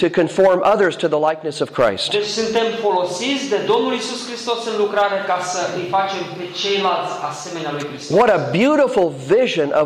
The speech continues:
Speaker 1: what ministry is all about.
Speaker 2: Ce viziune minunată cu privire la ce este lucrarea.
Speaker 1: And of course that includes in the scope of that ministry
Speaker 2: Și bineînțeles, în spectrul acestei lucrări,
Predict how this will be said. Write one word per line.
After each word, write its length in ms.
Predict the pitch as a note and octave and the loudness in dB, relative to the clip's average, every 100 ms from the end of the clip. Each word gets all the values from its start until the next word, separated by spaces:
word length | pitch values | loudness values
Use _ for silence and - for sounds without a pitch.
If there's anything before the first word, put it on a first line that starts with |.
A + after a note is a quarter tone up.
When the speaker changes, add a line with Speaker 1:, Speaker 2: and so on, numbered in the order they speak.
| D#3 | 2
Speaker 1:
what 100 | F3 | 2
ministry 580 | E3+ F#3 E3+ - D3+ D3 C#3+ | 4 2 2 -2 -2 0 -2
is 60 | B2 | 2
all 220 | D#3+ E3 | 2 4
about. 340 | C#3+ C3 F#2 - - - | 2 0 -4 -10 -10 -4
Speaker 2:
Ce 80 | D4 D#4+ B3+ | -4 -2 -4
viziune 420 | G#3+ A#3 B3 A#3+ G#3 G3+ | -4 -4 -2 -2 0 -2
minunată 680 | C4 C4 A3 A3+ A3+ A3+ E3 - | -2 0 0 0 -2 -2 -2 -4
cu 40 | - E3+ | -8 -8
privire 340 | F3+ G3 G3 F#3 F3 | -4 0 0 0 0
la 60 | E3 E3 | -2 0
ce 60 | G3+ G3+ | 0 0
este 140 | - - | -2 -6
lucrarea. 420 | - - - - - C#4+ - - - - - G3 | -4 -4 -2 -2 -4 -4 -6 -10 -10 -10 0 4
Speaker 1:
And 80 | G3+ | 4
of 80 | G3+ | 6
course 200 | C4 C4 - | 4 6 4
that 120 | A#3 - A3 | 4 4 0
includes 640 | G#3 - D#4 D#4+ G#3 F#3 - G#3 | 0 2 4 4 2 0 2 2
in 60 | G3 | 4
the 20 | F#3 - | 0 0
scope 380 | - A#3+ C#4 C#4+ - | 2 4 4 4 2
of 80 | G3 F#3+ | 4 4
that 120 | F#3 E3 A#3+ | 2 4 4
ministry 640 | A#3 - C#3 A#2 B2 D#3+ - - | 2 0 -2 -2 -2 -6 -12 -14
Speaker 2:
Și 140 | - - | -10 -4
bineînțeles, 540 | A3 A3+ A3 A3+ D4 - - C4 D4 | 0 0 0 2 2 2 -2 -2 0
în 300 | D4 B3+ - | 0 -2 -4
spectrul 720 | - - - D4 - C4+ B3+ - - G3 | -6 -4 0 2 2 0 0 0 0 0
acestei 380 | A3+ C4+ C4+ B3 G#3 | 0 -2 -2 -4 -4
lucrări, 400 | G3+ F3 E3+ | -4 -2 0